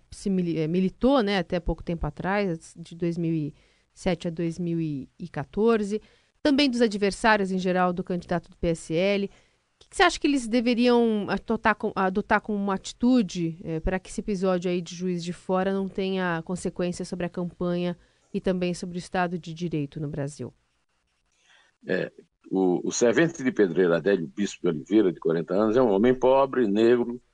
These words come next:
Speaker 2: militante de esquerda. É, isso não tem que alterar em nada, nem pra, nem contra, nem a favor dele.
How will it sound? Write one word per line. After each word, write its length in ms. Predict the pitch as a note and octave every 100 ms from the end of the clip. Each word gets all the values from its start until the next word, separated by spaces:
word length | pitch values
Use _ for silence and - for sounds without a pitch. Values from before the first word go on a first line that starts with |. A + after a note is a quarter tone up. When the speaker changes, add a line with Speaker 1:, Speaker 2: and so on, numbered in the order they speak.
| _ _
Speaker 2:
militante 560 | F#2+ A2+ A2+ A2 A2 G#2+
de 80 | G#2+
esquerda. 540 | - - F2+ - _ _ _ _ _ _ _ _ -
É, 100 | D#2+ -
isso 420 | A2+ C3+ - G#3+
não 300 | F#3 G#2+ E2+
tem 220 | - A2
que 80 | C3
alterar 360 | C3 B2 G2+
em 120 | D#3+ E3
nada, 320 | G#2+ F2 G2
nem 160 | A#2+
pra, 200 | B2+ G#2+
nem 220 | A2+ C#3+ D#3+
contra, 460 | B2+ D#3 G3 G3
nem 100 | -
a 80 | G3
favor 320 | E3 D#3+ E3+
dele. 240 | B2 F2+